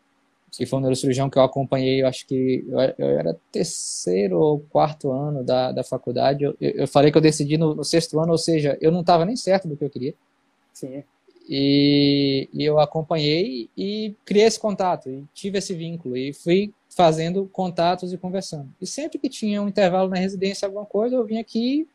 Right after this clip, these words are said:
Speaker 1: Ligava, "Ó, tô em Salvador esse final de semana, vai ter alguma cirurgia agora?" "Ah, tem uma amanhã, posso ir assistir?" "Posso." Aí ia lá. Conversava,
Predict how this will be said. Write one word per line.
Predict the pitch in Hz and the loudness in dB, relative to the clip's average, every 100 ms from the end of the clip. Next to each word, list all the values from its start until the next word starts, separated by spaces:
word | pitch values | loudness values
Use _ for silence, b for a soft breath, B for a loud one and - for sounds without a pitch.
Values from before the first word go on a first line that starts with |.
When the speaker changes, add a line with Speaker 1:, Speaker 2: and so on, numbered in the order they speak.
| _ _ - - | _ _ -14 0
Speaker 1:
Ligava, | 208 190 202 202 214 | 4 6 6 6 2
"Ó, | 247 208 | 2 0
tô | - 214 | -2 -6
em | |
Salvador | 220 233 226 220 | -4 0 0 -2
esse | 220 | -8
final | 214 | -10
de | 202 | -10
semana, | 196 190 233 214 | -10 -10 -8 -2
vai | 165 175 | 2 2
ter | 190 | 2
alguma | 185 175 | -2 -4
cirurgia | 180 180 165 | -4 -2 0
agora?" | 165 165 226 - _ _ _ _ _ _ _ | 0 0 -2 -6 _ _ _ _ _ _ _
"Ah, | 220 254 | -2 0
tem | - 196 | 0 -2
uma | 208 | -2
amanhã, | 226 214 | -2 -2
posso | 202 226 226 | 2 2 4
ir | |
assistir?" | 220 214 - 254 - | 0 -4 -12 -12 -4
"Posso." | 247 262 254 | -2 -2 -6
Aí | 214 233 | -10 -10
ia | 311 | -10
lá. | 277 - _ _ _ | -10 -14 _ _ _
Conversava, | 170 190 202 214 202 185 185 | -2 0 2 0 0 -2 -6